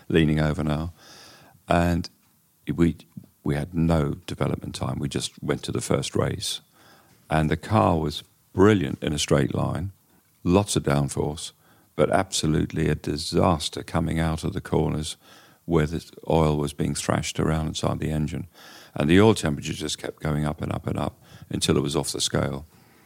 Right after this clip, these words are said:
And of course, all we ha-, all we could do was just increase the size of the oil coolers and suffer that performance. And it took us most of the season to find out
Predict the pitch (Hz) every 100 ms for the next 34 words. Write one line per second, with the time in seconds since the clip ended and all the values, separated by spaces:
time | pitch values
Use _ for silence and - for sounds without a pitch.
0 | - - - _ - 76 73 - 78 -
1 | - 78 69 76 - 78 71 - 69 90
2 | 76 69 - - - - - 78 - -
3 | - 71 80 73 76 80 80 - - 65
4 | 87 - - - - _ - 71 - -
5 | 85 - 65 76 - - - 85 82 80
6 | 82 - - - - - - 87 90 -
7 | 120 110 92 90 - - - _ _ _
8 | _ _ _ - 107 98 107 117 104 -
9 | 87 95 85 - 92 82 80 73 76 -
10 | - - - - 82 80 78 78 78